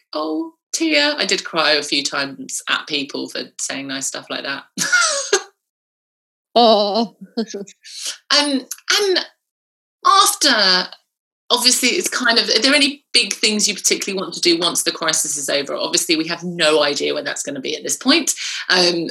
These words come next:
Speaker 1: s-, but, so in an ideal situation, and the crisis is over by the end of October, um, are there any big things you would particularly like to do, non-digital? <laughs>
Speaker 2: Um, I really, really want to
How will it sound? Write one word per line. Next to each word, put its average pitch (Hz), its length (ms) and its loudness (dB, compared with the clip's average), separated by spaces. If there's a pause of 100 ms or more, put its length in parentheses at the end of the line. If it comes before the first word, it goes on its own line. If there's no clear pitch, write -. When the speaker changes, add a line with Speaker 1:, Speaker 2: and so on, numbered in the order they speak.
(140)
Speaker 1:
s-, - 220 -4
but, - 160 -4
so 156 260 4
in 208 160 0
an 214 120 0 (160)
ideal 302 220 2
situation, 180 1000 0
and 185 220 2
the 180 60 2
crisis 180 460 -4
is 160 140 -4
over 151 520 2 (120)
by 151 180 2
the 147 140 0
end 151 160 -2
of 143 60 -2
October, 151 640 0 (380)
um, 165 500 2 (160)
are 185 60 2
there 190 120 2
any 185 180 2
big 175 180 0
things 160 300 -4
you 156 80 -2
would 156 140 -4
particularly - 460 -4
like - 120 -6
to - 160 -4
do, 147 360 -2 (920)
non-digital? 175 840 -2 (180)
<laughs> - 40 -8 (2000)
Speaker 2:
Um, 202 260 0
I 196 100 0
really, 226 440 6
really 208 260 0
want 190 320 -12
to 185 100 -16